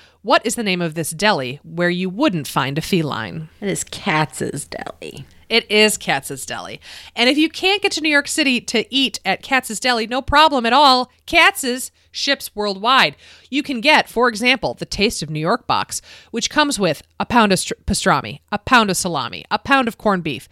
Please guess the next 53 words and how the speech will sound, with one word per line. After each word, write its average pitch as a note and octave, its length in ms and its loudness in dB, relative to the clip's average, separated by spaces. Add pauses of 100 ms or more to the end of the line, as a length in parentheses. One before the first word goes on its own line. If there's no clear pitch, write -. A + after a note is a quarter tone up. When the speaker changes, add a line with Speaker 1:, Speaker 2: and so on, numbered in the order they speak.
(260)
Speaker 1:
six - 380 -2
hot E3 240 2
dogs, F#2+ 360 -4 (320)
six - 260 -6
hot B3+ 200 4
dog E3+ 200 2
rolls, C#3 420 -2 (420)
a F#3 60 -6
quart - 380 -2
of G#3+ 80 -6
sour D3+ 280 4
pickles, - 500 -2 (500)
a F#3 80 -2
loaf A3+ 320 2
of A#3+ 140 -4
rye D#3 220 0
bread, C3+ 360 -8 (160)
a F#3+ 60 -4
pound D4 340 4
of C#4 80 -6
sauerkraut, D3 680 0
a G3+ 60 -10
pound E4+ 360 0
of G3+ 120 0
mustard, F#3+ 400 2
and B3 160 -6
six - 440 2
bagels. - 580 2 (160)
Speaker 2:
How C4 80 0
much A#3+ 200 2
does A#3 100 -6
that A#3 160 4
run B3+ 220 6
ya? E3+ 160 0 (440)
Speaker 1:
A E4+ 120 8
hundred F4+ 340 6
and F4 100 -2
fifty E4 260 4
dollars. F4 580 4 (560)
Speaker 2:
You D4 100 0
know E4 80 6
what? G#4+ 140 4
That's A4+ 200 0
not A4 160 4
as G#4 100 0
bad G4+ 260 6
as G4+ 60 2
I G#4 140 4
thought A#4 240 6
it E3+ 60 0
would D#3+ 120 -2
be. - 160 -6
Speaker 1:
Right? A#4+ 220 10